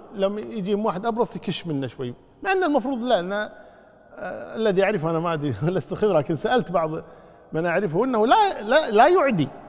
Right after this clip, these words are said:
مرض لا يعدي يعني. طيب، فبعض الناس، آه، يكش منه. فهذا يقول: "قدرني الناس به". يعني من يشوفوني ينظرون لي نظرة،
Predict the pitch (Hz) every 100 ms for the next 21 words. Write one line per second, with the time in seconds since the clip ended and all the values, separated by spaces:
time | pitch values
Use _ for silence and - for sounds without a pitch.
0 | - - - - - _ - 190 269 156
1 | 196 370 202 143 127 117 113 127 - -
2 | - - 185 226 226 262 262 277 262 -
3 | 240 220 208 214 226 - - - - 359
4 | - 247 - 185 165 165 277 339 285 247
5 | 311 269 277 277 214 208 185 180 185 -
6 | 165 120 120 - - - _ - 156 196
7 | 247 208 214 247 247 226 208 208 220 202
8 | 214 190 202